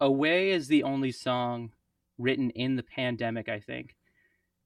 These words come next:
Um, yeah. So it's, it's been in the cooker,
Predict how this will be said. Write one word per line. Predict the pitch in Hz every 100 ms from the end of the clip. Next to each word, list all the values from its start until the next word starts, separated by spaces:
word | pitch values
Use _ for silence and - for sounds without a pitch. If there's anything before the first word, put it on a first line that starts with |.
| _ 127
Um, | 123 120 120 117 117 113 113 - _ _ _ _
yeah. | 139 156 156 113 107 _ _ _ _
So | - 147 143 -
it's, | 147 123 - -
it's | 151
been | 170 156 - _ 170
in | 180
the | 196
cooker, | 151 151 175 190